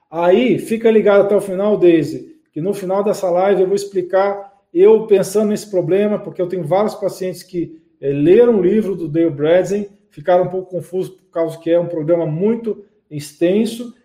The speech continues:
Então, pra, pensando nesses casos, nós desenvolvemos um programa simplificado em parceria com a Jolivie,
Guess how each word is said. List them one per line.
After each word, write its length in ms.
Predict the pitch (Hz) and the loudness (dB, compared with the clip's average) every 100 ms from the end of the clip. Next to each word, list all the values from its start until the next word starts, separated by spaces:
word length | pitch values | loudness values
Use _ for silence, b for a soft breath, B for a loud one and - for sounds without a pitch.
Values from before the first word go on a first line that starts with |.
| _ | _
Então, 680 | 160 - 202 240 240 - - _ | -8 2 2 2 -2 -8 -20 _
pra, 360 | 185 202 220 208 | 2 4 4 2
pensando 480 | 202 196 - 220 226 | 2 0 2 0 2
nesses 280 | 214 208 - | -2 -4 -6
casos, 400 | 196 202 208 202 | 0 2 0 -2
nós 140 | 185 | -4
desenvolvemos 460 | 202 202 175 196 196 | -2 0 0 0 -2
um 100 | 190 | -4
programa 640 | 190 165 190 208 208 - - | 0 2 4 2 0 -4 -16
simplificado 1040 | - - 247 240 240 - 208 165 185 190 190 | -14 -10 -8 -6 -6 -8 -4 0 2 2 0
em 60 | |
parceria 500 | 185 180 - 175 180 | 0 0 2 2 2
com 120 | 180 | 2
a 40 | 160 | 2
Jolivie, 840 | 190 202 147 151 196 214 - | 2 2 0 0 0 -2 -12